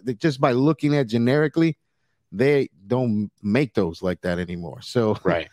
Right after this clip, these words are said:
Speaker 1: <laughs> so that, like, you know, just knowing helicopters, the picture of that thing, it just didn't exist, like, to me. Um, that, that was a newer helicopter, and it was probably a surplus helicopter that was bought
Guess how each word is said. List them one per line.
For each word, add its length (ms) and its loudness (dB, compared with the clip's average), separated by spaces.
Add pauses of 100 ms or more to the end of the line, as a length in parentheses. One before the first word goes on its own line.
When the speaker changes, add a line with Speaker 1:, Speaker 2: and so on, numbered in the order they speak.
Speaker 1:
<laughs> 100 -20
so 160 0
that, 240 2
like, 300 2
you 200 2
know, 120 0
just 200 -2
knowing 320 2
helicopters, 600 0
the 100 -4
picture 300 -6
of 80 -2
that 180 -4
thing, 160 -2
it 80 -6
just 160 -8
didn't 240 -2
exist, 520 -6
like, 260 -2
to 120 -14
me. 220 -6 (500)
Um, 500 -2
that, 280 0
that 160 0
was 160 0
a 80 0
newer 340 0
helicopter, 680 -2
and 120 -6
it 100 -2
was 140 -4
probably 500 0
a 60 0
surplus 520 -2
helicopter 500 -2
that 100 -4
was 180 -8
bought 380 0